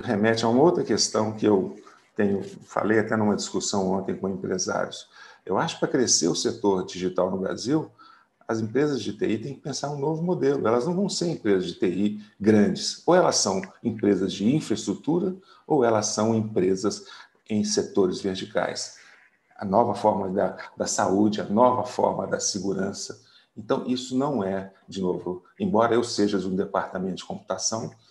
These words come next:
aí vai no ponto que o Humberto falou. Eu acho que a formação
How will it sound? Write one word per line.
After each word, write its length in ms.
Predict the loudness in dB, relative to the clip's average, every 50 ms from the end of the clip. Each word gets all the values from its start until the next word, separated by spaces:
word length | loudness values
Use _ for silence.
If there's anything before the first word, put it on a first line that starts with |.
| -20 -18 -8
aí 260 | -2 0 2 2 2
vai 160 | 4 2 2
no 120 | 0 0 -2
ponto 420 | -2 0 2 2 2 2 -2 -6
que 140 | -8 -4 -2
o 60 | 0
Humberto 440 | 0 0 0 0 0 -2 -2 -8 -10
falou. 400 | -4 -4 -2 -2 0 -2 -4 -6 -8 -16 -18 -14 -6
Eu 120 | -2 0 0
acho 240 | 0 0 -2 -2
que 60 | -2 -2
a 60 | -2
formação 1000 | -4 -2 2 2 2 4 4 0 -2 -2 -2 -2 0 0 0 0 0 -2 -6 -12